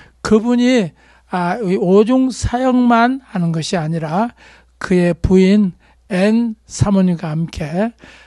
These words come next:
정말 기도를 많이 합니다. 우리 앤 사모님은, 아, 이십사 시간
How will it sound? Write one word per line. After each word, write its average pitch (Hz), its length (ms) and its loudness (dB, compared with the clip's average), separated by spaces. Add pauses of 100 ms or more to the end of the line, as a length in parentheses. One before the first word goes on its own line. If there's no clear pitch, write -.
(480)
정말 240 540 2
기도를 180 440 -2
많이 151 300 -4
합니다. 139 580 -12
우리 170 160 -2
앤 185 220 2
사모님은, 185 840 0 (420)
아, 175 200 -6
이십사 180 560 -4
시간 165 480 -6